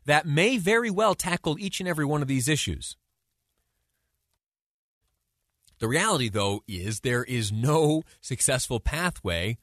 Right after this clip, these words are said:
regardless of whether or not Georgia wins, for that legislation to make its way through the United States Senate. And so there will be, uh,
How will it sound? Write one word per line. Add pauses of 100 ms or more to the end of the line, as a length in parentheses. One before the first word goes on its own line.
(280)
regardless
of
whether
or
not
Georgia
wins, (220)
for
that
legislation
to
make
its
way (260)
through (340)
the
United
States
Senate. (1600)
And
so (320)
there
will
be,
uh,